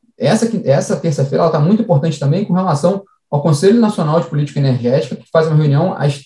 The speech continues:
às quinze horas, lá em Brasília também. Importante porque nessa, nessa reunião do C N P E devem ser discutidos temas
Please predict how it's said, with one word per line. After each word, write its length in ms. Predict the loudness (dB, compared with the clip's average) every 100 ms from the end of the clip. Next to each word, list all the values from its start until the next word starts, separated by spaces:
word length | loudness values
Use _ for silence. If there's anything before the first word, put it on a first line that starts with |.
| -6
às 160 | -4
quinze 280 | -2 0 2
horas, 380 | 4 2 0 -6 _
lá 140 | -8 -2
em 40 |
Brasília 380 | 2 2 0 -4
também. 400 | -2 0 0 -2 -10 _ _ _
Importante 560 | -4 2 2 2 -2 -2
porque 500 | -2 -2 -2 -2 -4 -16 _
nessa, 540 | -6 -2 0 0 0 2
nessa 240 | 2 2
reunião 240 | 2 2 0
do 60 |
C 80 | 0
N 120 | 0
P 80 | 2
E 320 | 2 2 2
devem 380 | 2 2 2 -2
ser 300 | -4 -6 -6
discutidos 580 | -6 -8 -6 -6 -8 -4
temas 340 | 0 2 0